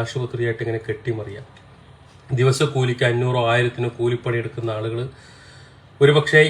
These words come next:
ഇരുപത്, മുപ്പത്, നാൽപത്, അമ്പത് ലക്ഷം രൂപ ചെലവ് വരുന്ന ചികിത്സക്ക് വഴിയില്ലാതെ മക്കൾക്ക് വേണ്ടിയിട്ട് മറ്റുള്ള ആളുകളുടെ മുന്നിൽ പോയി കൈ നീട്ടി കടം ചോദിച്ച്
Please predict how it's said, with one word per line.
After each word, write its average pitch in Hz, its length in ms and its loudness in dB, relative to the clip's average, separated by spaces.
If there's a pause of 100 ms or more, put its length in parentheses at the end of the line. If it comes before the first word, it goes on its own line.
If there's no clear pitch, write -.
ഇരുപത്, 147 260 4
മുപ്പത്, 143 460 2
നാൽപത്, 135 360 4
അമ്പത് 143 380 2
ലക്ഷം 143 320 0 (100)
രൂപ 131 240 2
ചെലവ് 131 420 0
വരുന്ന 123 180 -2
ചികിത്സക്ക് 120 600 -8
വഴിയില്ലാതെ 117 760 -2 (440)
മക്കൾക്ക് 139 420 2
വേണ്ടിയിട്ട് 120 380 0
മറ്റുള്ള 127 460 0
ആളുകളുടെ 127 340 0
മുന്നിൽ 120 260 0 (100)
പോയി 120 240 0
കൈ 117 200 2
നീട്ടി 120 340 0 (180)
കടം 127 280 0
ചോദിച്ച് 117 440 -4